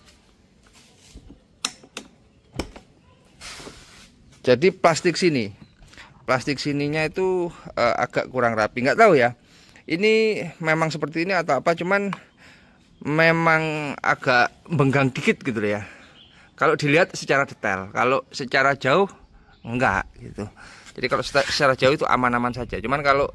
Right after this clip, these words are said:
dekat itu kayak gimana gitu. Itu, itu adalah, eh, hal pertama yang Mas Bejo, eh,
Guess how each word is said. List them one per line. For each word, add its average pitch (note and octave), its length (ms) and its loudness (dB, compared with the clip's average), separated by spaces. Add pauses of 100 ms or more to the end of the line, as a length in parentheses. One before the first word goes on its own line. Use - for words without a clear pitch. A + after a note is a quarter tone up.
(460)
dekat C#3+ 400 -2
itu E3+ 80 -6
kayak - 320 -4
gimana C#3+ 480 -4
gitu. G2 240 -8 (1080)
Itu, G#2 320 -8
itu C#3 240 -2
adalah, C#3+ 400 6 (240)
eh, A#2 240 2
hal B2+ 240 4
pertama D3 560 2 (400)
yang B2 400 0
Mas B2 160 0
Bejo, A#2+ 400 -2 (1300)
eh, A2 340 4